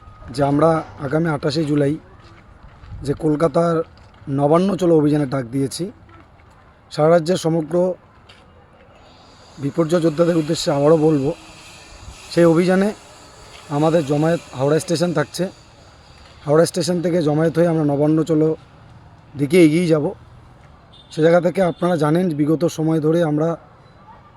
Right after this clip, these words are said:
যে সারা রাজ্যের এমন কোনো ডিপার্টমেন্ট নেই, এমন কোনো আইএস, আইপিএস নেই, এমন কোনো সেক্রেটারি মহল নেই। স-, সর্বোপরি আমাদের রাজ্যের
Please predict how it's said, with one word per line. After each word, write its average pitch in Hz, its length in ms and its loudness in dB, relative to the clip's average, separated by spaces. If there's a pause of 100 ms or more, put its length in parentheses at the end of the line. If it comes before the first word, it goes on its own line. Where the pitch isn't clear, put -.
(140)
যে 151 400 2 (1200)
সারা 147 240 2
রাজ্যের 170 400 2 (440)
এমন 180 260 -2
কোনো 196 200 0
ডিপার্টমেন্ট 165 640 0
নেই, 151 160 -2 (560)
এমন 156 240 0
কোনো 175 160 0
আইএস, 160 380 0
আইপিএস 160 540 -2
নেই, 139 180 -4 (440)
এমন 160 240 2
কোনো 185 160 0
সেক্রেটারি 175 460 0
মহল 165 380 4
নেই। 160 180 2 (800)
স-, - 320 -18
সর্বোপরি 170 500 2
আমাদের 170 380 2
রাজ্যের 165 420 0